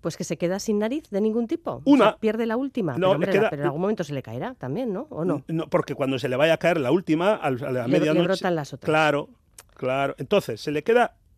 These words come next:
Speaker 2: una nariz el día treinta y uno.
Speaker 1: Y este hombre,
Speaker 2: Entonces
Speaker 1: si, si se constipa, qué mal rollo, ¿no?
Speaker 2: <laughs>
Speaker 1: Eh, complicación de vida.
Speaker 2: Jo, una vida, sí, desde luego. Oye, y claro, eh,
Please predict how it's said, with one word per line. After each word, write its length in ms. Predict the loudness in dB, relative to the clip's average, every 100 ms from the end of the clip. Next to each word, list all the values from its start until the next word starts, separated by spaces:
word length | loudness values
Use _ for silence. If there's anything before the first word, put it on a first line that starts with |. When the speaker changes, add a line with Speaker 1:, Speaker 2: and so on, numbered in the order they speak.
| 4
Speaker 2:
una 300 | 4 6 2
nariz 320 | 0 -4 -10
el 80 | -10
día 160 | -8 -8
treinta 300 | -10 -10 -14
y 80 |
uno. 180 | -18 -20 _
Speaker 1:
Y 80 | -14
este 220 | -8 -6
hombre, 220 | -2 0
Speaker 2:
Entonces 300 | 0 -2 -14
Speaker 1:
si, 100 | -14
si 20 | -12
se 120 | -12
constipa, 460 | -12 -12 -10 -10
qué 100 | -6
mal 200 | -6 -8
rollo, 260 | -8 -8 -8
¿no? 140 | -10 -10
Speaker 2:
<laughs> 200 | -12 -10
Speaker 1:
Eh, 120 | -12 -10
complicación 560 | -10 -10 -10 -8 -8
de 60 | -6
vida. 240 | -6 -8 -10 _
Speaker 2:
Jo, 160 | -12 -8
una 180 | -8
vida, 240 | -6 -4 -4
sí, 160 | -4 -6
desde 260 | -6 -8
luego. 320 | -4 -4 -4 -10 -20 -20 _
Oye, 340 | -8 -2 -2 -2 -8
y 120 | -14
claro, 380 | -2 -2 -2 -6 -10
eh, 340 | -6 -6 -10